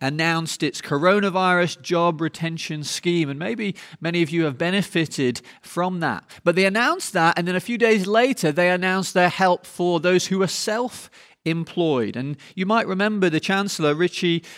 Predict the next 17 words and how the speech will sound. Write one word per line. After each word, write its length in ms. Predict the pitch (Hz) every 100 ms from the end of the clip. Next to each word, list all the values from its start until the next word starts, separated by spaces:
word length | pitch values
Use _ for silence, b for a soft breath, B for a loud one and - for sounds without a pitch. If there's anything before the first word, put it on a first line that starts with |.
| B -
uh, 60 |
Rishi, 420 | 151 170 170 160 -
uh, 200 | 131 120
Sunak, 500 | - 208 190 147 -
saying, 480 | 190 180 180 165 - B B B B -
"You 480 | 139 220 254 262
have 360 | 226 190 190 165
not 560 | 165 202 214 - 151 127
been 460 | 185 196 196 196 - _
forgotten." 760 | - 175 165 190 - 220 113 - _ _ _ _ _ _ _ _ B B -
Now 140 | 180
imagine 340 | 220 294 -
if 140 | 294 240
he 80 | 240
had 140 | 190
said 400 | - 233 233 156
that 360 | 123 143 -